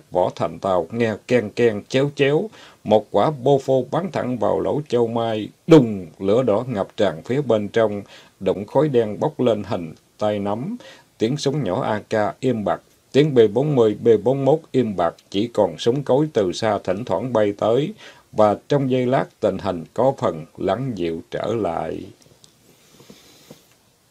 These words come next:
Chiếc monitor của Tần từ từ cắm mũi cạnh chiếc Tango, chàng nhảy lên tàu săn sóc nhân viên. Trời, xác thằng Hạnh, thằng Ban, thằng Vàng, thằng Mai tứ quý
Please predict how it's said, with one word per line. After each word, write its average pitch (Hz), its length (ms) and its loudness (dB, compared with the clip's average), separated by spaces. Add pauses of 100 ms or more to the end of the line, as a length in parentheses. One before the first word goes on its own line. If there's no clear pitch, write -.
(1120)
Chiếc 190 220 4
monitor 135 580 6
của 131 220 8
Tần 95 240 2
từ 95 260 4
từ 92 200 4 (100)
cắm 147 220 0
mũi 107 240 2
cạnh 92 180 0
chiếc 165 300 -2
Tango, 120 360 2 (220)
chàng 90 280 0
nhảy 90 140 0
lên 135 240 2
tàu 90 300 2 (120)
săn 110 200 -2
sóc 143 260 -4
nhân 113 300 -2
viên. 107 360 0 (500)
Trời, 107 360 6
xác 180 320 0
thằng 101 200 -2
Hạnh, 95 300 -2
thằng 92 260 -2
Ban, 123 280 0
thằng 95 260 -4
Vàng, 95 340 0
thằng 95 260 -4
Mai 117 280 0
tứ 147 200 4
quý 143 220 2